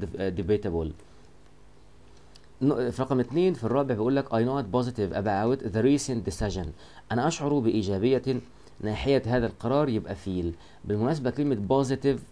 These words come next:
positive دي معناها إيجابي، ومعناها كمان متأكد. فلما أقول لك are you positive، هو أنت متأكد؟ زي are you sure؟ The positive feedback we received not us confidence.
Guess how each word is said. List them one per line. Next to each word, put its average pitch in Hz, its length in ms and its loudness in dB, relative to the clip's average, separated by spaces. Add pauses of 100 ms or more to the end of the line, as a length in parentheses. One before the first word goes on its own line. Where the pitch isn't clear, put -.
(240)
positive 123 760 0 (600)
دي 127 60 2
معناها 127 260 0 (100)
إيجابي، 120 880 0 (500)
ومعناها 131 360 2
كمان 123 420 0 (160)
متأكد. 113 840 -2
فلما 92 220 -4
أقول 120 100 0
لك 127 140 -2
are 127 120 0
you 127 260 0
positive، 123 280 -6
هو 98 80 -4
أنت 110 140 -2
متأكد؟ 120 460 -4
زي 101 140 0
are 104 220 0
you - 20 -10
sure؟ 120 260 -2 (480)
The 113 60 6
positive 160 560 -2
feedback 123 360 -2 (160)
we 110 240 2
received 107 440 -2
not 117 420 -4
us 120 80 -6 (160)
confidence. 90 580 -4